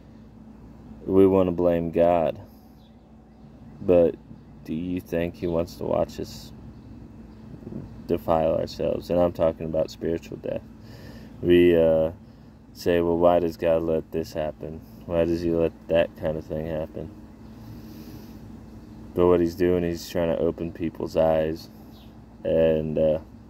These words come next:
have 'em see. He's trying to bring life into others. It's Satan who's trying to bring death. Ephesians two. <coughs>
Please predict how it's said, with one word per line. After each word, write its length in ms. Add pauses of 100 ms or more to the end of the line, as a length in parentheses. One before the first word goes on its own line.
(840)
have 180
'em 160
see. 540 (760)
He's 220
trying 220
to 60
bring 240
life 360
into 220
others. 480 (800)
It's 140
Satan 420
who's 160
trying 240
to 40
bring 220
death. 380 (4000)
Ephesians 520 (720)
two. 360 (1160)
<coughs> 960